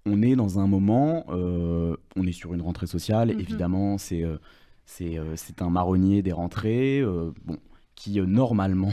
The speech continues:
Speaker 2: Et on peut
Speaker 1: doit
Speaker 2: avoir des
Speaker 1: donner,
Speaker 2: mouvements
Speaker 1: euh,
Speaker 2: sociaux,
Speaker 1: on
Speaker 2: euh,
Speaker 1: peut avoir
Speaker 2: oui.
Speaker 1: des mouvements
Speaker 2: Mhm.
Speaker 1: sociaux qui doivent aussi renforcer la voix de la nups, encore une fois, sur ce critère d'unité, euh, qui doit être sa préoccupation actuelle.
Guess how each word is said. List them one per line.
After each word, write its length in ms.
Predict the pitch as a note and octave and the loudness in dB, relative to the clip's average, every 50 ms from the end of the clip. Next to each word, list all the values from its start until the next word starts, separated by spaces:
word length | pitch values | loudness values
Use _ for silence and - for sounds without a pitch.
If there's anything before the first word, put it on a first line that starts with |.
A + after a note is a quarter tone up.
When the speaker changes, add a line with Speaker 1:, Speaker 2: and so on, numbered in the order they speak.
| - - | -2 -4
Speaker 2:
Et 80 | - A#3+ | -4 -4
on 80 | A#3 | -4
peut 160 | G#2 F2+ - | -2 0 2
Speaker 1:
doit 0 | |
Speaker 2:
avoir 200 | - A2+ A#2+ - | 4 4 4 4
des 120 | - - - | 4 2 2
Speaker 1:
donner, 140 | A3+ A#3 A#3 | 4 4 4
Speaker 2:
mouvements 180 | A#3 - - | 4 2 2
Speaker 1:
euh, 80 | - - | 0 -2
Speaker 2:
sociaux, 500 | - G3+ F#3+ - - B3 A#3+ B3 B3 A#3+ | -4 -8 -10 -10 -8 -6 -6 -4 -4 -4
Speaker 1:
on 40 | - | -4
Speaker 2:
euh, 60 | G2 | -2
Speaker 1:
peut 120 | G2 B2 A#2 | 2 2 2
avoir 200 | A2+ G#2 G#2+ G#2 | 2 2 2 2
Speaker 2:
oui. 40 | |
Speaker 1:
des 60 | G2+ G#2+ | 2 2
mouvements 260 | G#2+ G#2 F#2 G2 F#2+ | 0 0 0 0 -2
Speaker 2:
Mhm. 100 | E2+ G2+ | -2 -2
Speaker 1:
sociaux 420 | F#2+ F2+ - - A2+ B2 C3+ C#3+ C#3+ | -2 -4 -2 -2 0 0 0 0 -2
qui 160 | - - F2+ | -4 -8 -8
doivent 400 | F2 F#2+ G#2 G#2+ G#2+ G#2+ G2 - | -6 -2 0 0 0 -2 -2 -4
aussi 300 | G2+ G#2 - - - B2+ | -4 -4 -4 -2 -2 0
renforcer 420 | A#2 G2+ F#2+ - G#2 F#2 - - G#2+ | 2 2 0 0 -2 -2 -2 0 0
la 140 | G2 F2+ | 0 0
voix 240 | E2+ F2 F#2 F#2 F#2 | 0 0 0 0 0
de 60 | E2+ | 0
la 80 | E2 D#2+ | 0 0
nups, 340 | E2 F2 G2+ A#2 A2+ - - | 0 0 0 0 -2 -4 -8
encore 240 | - F#2+ - E2+ E2+ | -8 -6 -4 -4 -4
une 80 | E2 | -4
fois, 200 | D#2+ - A2 A2 | -4 -2 -2 -2
sur 200 | A2 - G#2 F2 | -2 -2 -4 -6
ce 100 | - - | -8 -8
critère 400 | F2+ - - F2 - - G2 F2+ | -10 -10 -10 -8 -6 -4 -4 -4
d'unité, 540 | F2 F2+ F#2 F2+ F2 F2 - - G2 A2 A2+ | -4 -4 -6 -6 -6 -6 -4 -4 -2 -2 -2
euh, 100 | G2 F2 | -2 -4
qui 140 | E2 - F2 | -6 -8 -4
doit 180 | E2 E2 F2+ | -2 0 0
être 160 | F#2+ F#2+ - - | 0 0 -2 -6
sa 160 | - - D#2+ | -6 -6 -6
préoccupation 680 | - - F#2+ F2 - - F2 F#2 F2 - - G2+ F2+ | -6 -6 -6 -6 -6 -4 -4 -4 -4 -4 -4 -6 -6
actuelle. 440 | D2+ D2+ - - A#2+ - E3 - | -8 -8 -6 -6 -4 -2 -2 -4